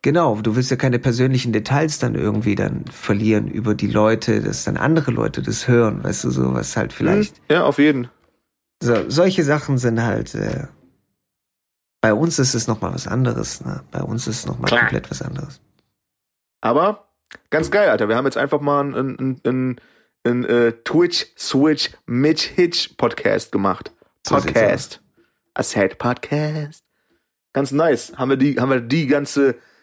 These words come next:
Speaker 2: die ganze Szene auch mal aufgewirbelt, Bruder, ey. Haben wir mal verdient hier. Einfach mal reinhaschen und zack, zack. Mal Klarheit schaffen, bisschen aufräumen, den Besen schwingen, den Besen schwingen, Junge.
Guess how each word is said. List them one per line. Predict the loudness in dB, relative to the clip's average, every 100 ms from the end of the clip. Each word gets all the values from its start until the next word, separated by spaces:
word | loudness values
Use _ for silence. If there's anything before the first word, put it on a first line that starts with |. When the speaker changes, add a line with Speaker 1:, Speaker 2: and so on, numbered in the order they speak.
| _ -6
Speaker 2:
die | -2
ganze | 0 0 -2
Szene | -2 0 2
auch | 0
mal | 0
aufgewirbelt, | 2 0 0 -2 2 2 0
Bruder, | 2 2 4 2
ey. | -2 -4 _ _ _ 0
Haben | 2
wir |
mal | 2
verdient | 0 0 0 0
hier. | 0 0
Einfach | 0 0
mal | 2 2
reinhaschen | 2 2 0 -2 -4 -2
und | -4 0
zack, | 0 0
zack. | 0 2 2 -2 _ _ _ _
Mal | -4 0
Klarheit | 2 2 2 0
schaffen, | -2 -4 -4
bisschen | 0
aufräumen, | 2 2 0 0 0
den | 0
Besen | 0 0 -2
schwingen, | -2 -2 0
den | 0
Besen | 0 0 -2
schwingen, | -2 0 0
Junge. | -2 -4